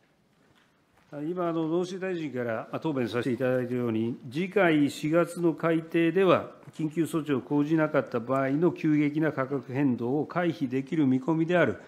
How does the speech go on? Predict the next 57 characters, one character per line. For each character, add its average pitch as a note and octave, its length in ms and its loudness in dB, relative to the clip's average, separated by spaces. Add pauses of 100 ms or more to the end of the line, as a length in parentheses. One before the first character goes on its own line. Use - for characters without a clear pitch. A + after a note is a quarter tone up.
(240)
ま C#3+ 100 -6
あ、 C#3+ 40 -2
委 D3+ 40 -2
員 D#3 120 -2
が、 B2+ 100 -2
あ A#2+ 40 -4
の、 A#2 100 -4
ご B2 140 -2
指 B2 80 -4
摘 A#2+ 320 -2 (100)
さ - 160 0
れ A#2+ 80 4
た、 A2 260 -2 (180)
あ、 A2+ 360 0 (100)
あ、 A2+ 320 0
状 A#2+ 180 4
況 A2 400 0
で C3 300 -2
あ - 80 -6
り G2+ 80 -4
ま F#2+ 100 -8
す。 - 140 -18 (480)
そ G3 140 -2
し F#3 60 -6
て E3+ 100 -2
今 A3 280 0
後 A3 120 0
に G#3+ 140 -2
つ A3 140 -2
い F3+ 140 2
て B2+ 100 4
は、 A#2 380 6 (240)
最 G#3 240 4
後、 E3 140 8
あ C#3 40 8
の、 C3 380 6 (720)
え C3+ 360 -4
ー、 C#3+ 40 -2
農 F3 100 4
水 G3 120 -2
大 F#3 180 4
臣 A#2 180 2
が G#2 100 -4
言 A2 100 -2
っ - 20 -14
た C#3 180 6
部 C#3+ 120 -2
分 A#2+ 160 0
が F2+ 140 -6
大 A2 200 -2
切 A2 240 -6
で B2 60 -2
あ A2 40 -2
り A2 80 -2
ま A2+ 120 -4
し - 120 -8
て、 G2+ 260 -4